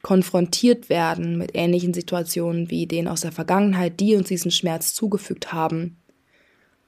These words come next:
Und diese Situationen, wo wir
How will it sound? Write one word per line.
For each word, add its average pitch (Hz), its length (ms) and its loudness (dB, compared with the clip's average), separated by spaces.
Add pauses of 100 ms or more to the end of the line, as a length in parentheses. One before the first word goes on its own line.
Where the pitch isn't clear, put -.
(440)
Und 202 160 8
diese 240 240 8
Situationen, 214 720 4
wo 180 160 2
wir 175 460 4